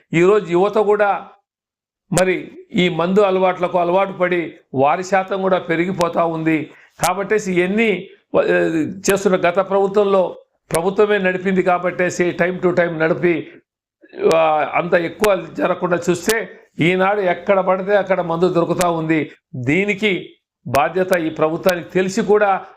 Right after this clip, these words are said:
ఆదాయం కోసం ఇంకా తాగండి, ఇంకా ఖర్చు అది చేయండి అని చెప్పే పద్ధతిలో చేస్తూ ఉంది. కాబట్టేసి ఇవన్నీ కూడా ప్రజలు గమనిస్తూ ఉన్నారు. కాబట్టేసి నేను మాజీ ప్రభుత్వ సలహాదారునిగా, పంచాయతీరాజ్ and రూరల్ డెవలప్‌మెంట్,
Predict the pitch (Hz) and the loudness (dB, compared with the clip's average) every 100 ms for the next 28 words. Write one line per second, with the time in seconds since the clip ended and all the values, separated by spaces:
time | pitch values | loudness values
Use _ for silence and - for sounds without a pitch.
0 | - 120 175 190 190 175 170 170 180 170 | -4 -2 0 0 0 -2 -2 -2 -2 -4
1 | 139 _ _ - 160 190 190 170 170 180 | -10 _ _ -2 2 2 0 -2 0 0
2 | 175 175 151 156 190 185 175 180 175 160 | 0 0 0 0 0 0 -2 0 2 2
3 | 165 156 147 131 117 123 185 202 196 180 | 2 2 2 2 -2 -2 0 0 0 0
4 | 170 180 170 156 160 151 160 151 156 156 | 0 0 0 0 -2 0 0 2 0 0
5 | 165 156 151 156 143 143 247 226 165 170 | 0 0 0 0 0 -4 -6 -4 -4 -6
6 | - _ _ - - - 151 160 180 190 | -8 _ _ -20 -14 -2 0 2 2 2
7 | 185 180 170 160 170 156 151 160 160 165 | 2 0 -2 -2 0 0 0 0 0 0
8 | 156 156 151 165 - - _ _ - 180 | 0 -2 -2 -4 -10 -20 _ _ -4 -2
9 | 180 185 185 190 190 175 - _ _ - | 0 0 0 0 0 -2 -10 _ _ -2
10 | 165 185 156 - _ - 147 151 175 180 | -2 -2 -6 -12 _ -8 -2 0 0 -6
11 | 160 - _ _ _ _ _ _ _ _ | -8 -14 _ _ _ _ _ _ _ _
12 | _ - 170 165 175 180 165 160 170 165 | _ -4 -2 -2 -2 0 0 0 0 0
13 | 160 160 160 - 156 160 160 160 160 151 | -2 0 -2 -2 -4 -2 0 0 0 0
14 | 143 156 156 156 156 151 151 131 | 0 0 2 0 0 -2 -4 -4